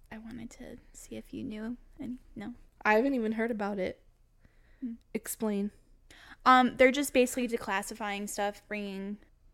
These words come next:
Speaker 1: uh, they just, like, brought stuff. They're just publicly talking about it
Speaker 2: Mm-hmm.
Speaker 1: and saying how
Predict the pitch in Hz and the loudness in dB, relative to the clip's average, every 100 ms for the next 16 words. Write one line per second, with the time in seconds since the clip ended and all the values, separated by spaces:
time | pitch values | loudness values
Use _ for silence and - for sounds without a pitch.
0 | - 240 240 254 247 240 214 214 190 - | -12 -8 0 0 2 0 -2 -2 -4 -6
1 | - 190 196 - - _ _ _ _ 240 | -6 -6 -6 -14 -20 _ _ _ _ 0
2 | 233 233 - _ 247 226 214 202 226 196 | 2 -2 -10 _ -2 -2 -2 -6 -4 -4
3 | 202 226 226 233 240 240 - 220 214 196 | -6 -8 -6 -4 -4 -6 -6 -6 -6 -6
4 | 220 - - - - 214 208 208 196 202 | -8 -12 -20 -20 -6 -4 -2 -4 -4 -4
5 | 202 196 190 | -2 -2 -4